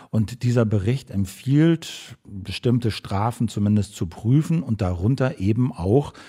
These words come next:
die Zerschlagung Facebooks in verschiedene Unternehmen. Also der Druck ist doch durchaus erheblich.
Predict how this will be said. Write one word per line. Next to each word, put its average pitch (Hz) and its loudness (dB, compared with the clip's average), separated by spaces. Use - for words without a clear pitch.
die 107 -4
Zerschlagung 104 -2
Facebooks - -4
in 101 -4
verschiedene 98 0
Unternehmen. 98 0
Also 104 -2
der 113 0
Druck 98 -2
ist - -10
doch 110 -4
durchaus 110 -2
erheblich. 80 -12